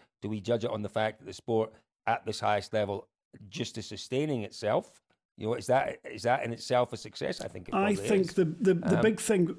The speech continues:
Speaker 2: if you're gonna measure it from the manufacturer point of view, the key there, the key element there will be the relevance of it. We've already discussed that, and the cost. Well, these cars are cheaper to make, but I still think there's a little bit more to do on that.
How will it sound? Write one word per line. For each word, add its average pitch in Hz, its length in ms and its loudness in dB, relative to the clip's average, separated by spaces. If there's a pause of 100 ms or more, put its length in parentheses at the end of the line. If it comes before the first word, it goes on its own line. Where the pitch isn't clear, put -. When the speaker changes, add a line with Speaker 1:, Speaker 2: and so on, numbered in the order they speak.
Speaker 2:
if 170 140 0
you're 175 80 4
gonna 226 160 6
measure 196 340 6
it - 80 0
from 180 140 2
the 185 40 6
manufacturer 175 680 4
point 165 300 0
of 139 80 0
view, 156 400 4
the 165 100 -2
key 214 260 4
there, 156 320 4
the 165 120 2
key 208 220 4
element 165 380 4
there 156 220 2
will 151 200 2
be 160 320 2 (260)
the 151 80 2
relevance 185 480 6
of 214 160 4
it. 226 200 2
We've 160 180 2
already 160 260 2
discussed - 440 2
that, 202 240 2 (260)
and 190 120 4
the 190 80 6
cost. - 540 -2
Well, 170 280 4 (340)
these 202 160 4
cars 180 320 4
are 170 380 2 (680)
cheaper 190 300 2
to 175 160 2
make, 175 460 4
but - 240 0
I - 40 0
still - 300 2
think 180 200 2
there's 160 160 2
a 165 40 4
little 160 220 4
bit 170 160 0
more 156 180 4
to 156 140 0
do 156 220 4
on 147 140 2
that. 156 320 -4